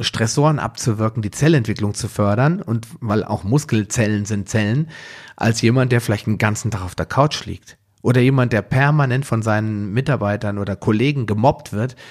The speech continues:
der quasi sowieso schon extrem aggressiv und gereizt ist, wenn er von der Arbeit kommt, der wird sicherlich in seinem Nervensystem eine höhere Beanspruchung haben und vielleicht von der Seite mehr brauchen. Und dann haben wir die eben schon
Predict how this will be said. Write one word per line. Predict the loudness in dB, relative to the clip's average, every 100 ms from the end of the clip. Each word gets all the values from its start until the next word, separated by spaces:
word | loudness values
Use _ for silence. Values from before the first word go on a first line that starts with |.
| -20 -20 -12 0
der | 2 2
quasi | 2 2 4 4
sowieso | 4 4 4
schon | 2 0 0 -2
extrem | -6 -8 -8 0 2 2
aggressiv | -2 -2 -2 0 0 2
und | -2 -2
gereizt | 0 2 2 -2 -4
ist, | -2
wenn | 0 0
er |
von | 2 2
der | 2
Arbeit | 0 -2 -4
kommt, | -2 -2 -2 -8 -20 -20 -20 -4
der | -2 0
wird | 0
sicherlich | 0 0 0 0 -2
in | -2 0
seinem | 0 0 -2 -6 -12 -20 -6
Nervensystem | 0 0 0 -2 -2 -4 -2 0 2 -2 -6
eine | -2
höhere | 4 4 2
Beanspruchung | -2 -2 -4 -2 -2 0
haben | 0 0
und | 0
vielleicht | 2 0 0
von | -4
der | 0 2
Seite | 2 0 -2
mehr | -4 -6
brauchen. | -4 -2 -2 -4
Und | -2
dann | 2 4
haben | 2
wir | 2
die | 0 0
eben | 0 0 0
schon | 0 0